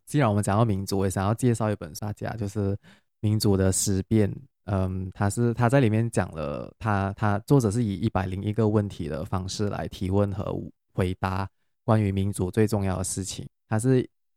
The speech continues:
由一位，嗯，德国的柏林自由大学的历史系教授写的，叫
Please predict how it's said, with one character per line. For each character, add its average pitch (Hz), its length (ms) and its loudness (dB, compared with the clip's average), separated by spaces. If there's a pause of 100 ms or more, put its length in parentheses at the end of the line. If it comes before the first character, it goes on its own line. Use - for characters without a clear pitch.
由 95 640 4
一 101 100 2
位， 110 420 4 (380)
嗯， 95 400 0
德 98 180 2
国 98 220 4
的 95 220 2
柏 95 180 2
林 98 160 0
自 123 140 0
由 101 120 6
大 107 160 2
学 104 160 -2
的 90 160 -4
历 107 160 0
史 90 280 -6
系 110 240 -4
教 98 200 2
授 92 220 0
写 76 300 -6
的， 64 200 -12
叫 95 380 -2